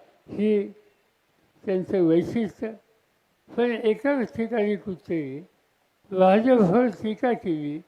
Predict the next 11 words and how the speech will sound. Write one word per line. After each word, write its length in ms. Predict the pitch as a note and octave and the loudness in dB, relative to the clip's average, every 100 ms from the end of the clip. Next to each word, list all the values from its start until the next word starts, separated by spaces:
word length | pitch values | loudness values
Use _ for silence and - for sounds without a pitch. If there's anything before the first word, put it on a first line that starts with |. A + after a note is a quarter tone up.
| _ _ _ _ | _ _ _ _
मोदींच्यावर 760 | G3 G#3 A3 A#3 C#4 A#3 - B3+ | 2 8 8 6 2 2 2 0
टीका 400 | - A3 G#3 B3+ | 0 -6 -2 -2
केली, 480 | A#3 G#3+ G3 F3 D#3 E3+ _ _ _ _ - | -2 -2 -2 0 -2 -4 _ _ _ _ -4
त्यांची 480 | F#3+ F3 G#3+ F#3+ F3 | -4 -2 -4 0 2
रवानगी 640 | F#3+ A3+ G3+ E3 E3 D#3 - _ _ _ - | 4 2 0 0 -2 -2 -8 _ _ _ -8
काही 260 | G3 F3+ B3 | -4 -2 0
महिन्याच्यासाठी 1080 | A3 F#3 F3+ F#3+ F#3 - F#3 - E3+ G#3 F3+ | 0 0 0 -2 -4 -4 -6 -6 -6 -6 -8
तुरुंगामध्ये 800 | - E3 E3 D#3+ D#3+ D3 C#3+ | -4 -2 -2 -4 -4 -6 -8
गेली. 340 | B2+ C3 D3+ C#3+ C#3 _ _ _ _ _ _ _ _ _ _ | -10 -12 -14 -18 _ _ _ _ _ _ _ _ _ _ _
अनिल 440 | E3+ F#3 G#3 G3+ E3+ | -6 -2 0 -2 -4
देशमुख 480 | F#3 D#3 - A#3 | -4 -2 -2 -2